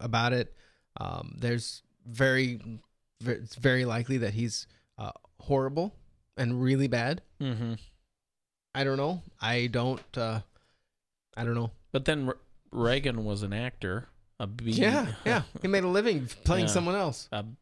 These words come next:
Speaker 2: B-list actor, and then, you know, he was a, uh, conservative icon.
Speaker 1: Yeah.
Speaker 2: Um, so. <clears throat> Oh, did you, did you hear this? This?
Speaker 1: This?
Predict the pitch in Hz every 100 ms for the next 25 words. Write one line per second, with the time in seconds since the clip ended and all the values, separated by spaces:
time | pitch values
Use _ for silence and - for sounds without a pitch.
0 | - 117 120 123 113 120 120 131 - 110
1 | 110 104 101 101 101 92 _ _ _ -
2 | 95 92 92 101 - - _ _ _ _
3 | _ 107 104 104 104 104 - 104 101 98
4 | 98 - 95 92 87 92 113 107 107 101
5 | 98 98 127 - 98 87 101 - - 123
6 | 123 95 90 87 - - 90 90 - _
7 | _ _ - 143 _ _ - - 151 156
8 | _ _ _ _ _ - - - - -
9 | 196 175 170 180 - - - 131 120 139
10 | 127 123 131 - - - - _ _ _
11 | _ _ _ - 123 131 - - - _
12 | _ _ _ _ _ _ _ _ _ _
13 | _ _ _ - 110 117 185 - -